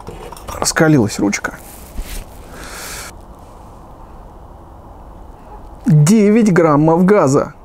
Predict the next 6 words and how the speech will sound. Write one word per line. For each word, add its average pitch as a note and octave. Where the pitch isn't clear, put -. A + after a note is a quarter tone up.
Девять. D#3+
Это, F3+
блин, F3+
это C3
столько A#3
газа, D3